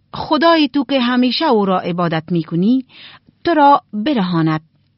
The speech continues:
سپس او را به چاه شیران انداختند. سنگ نیز آوردند و به دهنهٔ چاه گذاشتند.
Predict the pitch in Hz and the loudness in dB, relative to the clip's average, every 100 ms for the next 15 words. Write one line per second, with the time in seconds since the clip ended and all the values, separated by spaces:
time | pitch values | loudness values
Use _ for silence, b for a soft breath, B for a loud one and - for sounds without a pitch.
0 | _ _ _ - 220 226 226 - - 208 | _ _ _ -8 -4 -2 -4 -8 -2 2
1 | 196 180 175 - 185 175 175 - 180 196 | 4 2 0 -4 -4 -2 -2 -4 -4 -2
2 | 185 165 160 147 - 143 127 - _ _ | -4 -4 -6 -6 -10 -12 -14 -16 _ _
3 | _ _ b b b b b b - 339 | _ _ b b b b b b 0 4
4 | 330 311 302 320 277 - 220 226 233 220 | 4 6 8 6 4 0 0 0 -2 -2
5 | 214 208 196 _ 202 208 190 185 190 185 | -2 -2 -6 _ -4 -2 -2 -2 -2 -2
6 | 175 170 165 226 190 165 165 160 - 165 | -2 -2 -4 -2 -2 -2 -6 -8 -4 -4